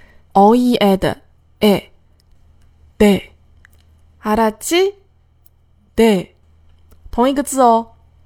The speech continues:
另外呢，大家可能也知道，这个韩语嘛，就是特别喜欢把两个字缩成一个字写。比如说，你的“どえ”什么什么，或者我的“だえ”什么什么，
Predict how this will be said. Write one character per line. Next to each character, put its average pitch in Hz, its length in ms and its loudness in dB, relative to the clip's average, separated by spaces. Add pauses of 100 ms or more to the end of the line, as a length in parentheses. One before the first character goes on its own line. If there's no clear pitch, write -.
(280)
另 311 160 0
外 330 220 4
呢， 214 260 4
大 220 160 0
家 226 180 0
可 190 140 -6
能 180 160 0
也 185 120 0
知 - 220 -10
道， 214 300 0 (320)
这 349 140 -2
个 269 100 0
韩 185 280 -2
语 247 200 0
嘛， 160 320 -4
就 - 100 -10
是 202 120 -8
特 - 160 -4
别 202 120 0
喜 190 240 -4
欢 196 280 0
把 170 160 -4
两 180 200 -6
个 160 120 -12
字 180 320 -8 (200)
缩 - 160 -6
成 220 160 -4
一 180 200 -6
个 226 100 -4
字 226 240 -2
写。 - 300 -8 (340)
比 233 100 -4
如 269 120 0
说， 330 400 0 (220)
你 202 320 2
的 247 220 2 (720)
“ど 190 320 0
え” 302 320 0 (220)
什 202 160 -4
么 165 100 -2
什 - 160 -4
么， 113 220 -8
或 - 180 -4
者 - 280 -8 (160)
我 185 320 0
的 - 320 2 (260)
“だ 170 380 -4
え” 302 280 -2 (220)
什 - 180 -4
么 180 80 0
什 180 160 -2
么， 196 140 -6